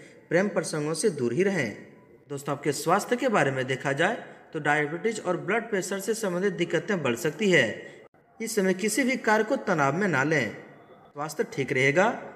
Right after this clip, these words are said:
मौसम में बदलाव की वजह से कुछ आलस और सुस्ती आ सकती है, इन पर ध्यान रखें। वहीं दोस्तों आप बात करते हैं आपके उपाय के बारे में।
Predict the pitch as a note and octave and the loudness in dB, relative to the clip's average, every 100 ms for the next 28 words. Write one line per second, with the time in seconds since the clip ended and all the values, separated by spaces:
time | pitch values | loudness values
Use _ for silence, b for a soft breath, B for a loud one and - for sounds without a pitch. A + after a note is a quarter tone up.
0 | - D3 D#3+ B3 B3+ F3+ E3 F#3+ B3+ B3 | -8 -4 -2 0 -2 0 2 2 2 0
1 | B3 F3+ F3 F#3 A3 A3 A3 - D#3 F#3+ | 0 0 0 0 -2 -2 -6 -2 0 0
2 | G3 F#3 - C#3 - A3 B2 B2 D3 - | -2 -4 -6 -8 -4 -4 -4 -4 -6 -2
3 | G3+ C#3+ G#2+ - B B F#3 F#3+ B3 D#3+ | 2 2 2 -6 B B -4 0 0 0
4 | B2 C3 E3+ F3+ E3 G#2+ - - - - | 0 0 2 0 0 -2 -4 -16 -20 -20
5 | - _ D#3 F3 F#3 F#3 D#3+ E3 F3 F#3+ | -20 _ -6 -4 -2 -2 2 2 2 0
6 | F3+ F3+ F3 G#3 C#3+ C3 B2 C#3+ E3 F#3 | 0 0 0 0 0 0 0 2 4 4
7 | F#3 D#3 G#2+ - | 4 2 0 -6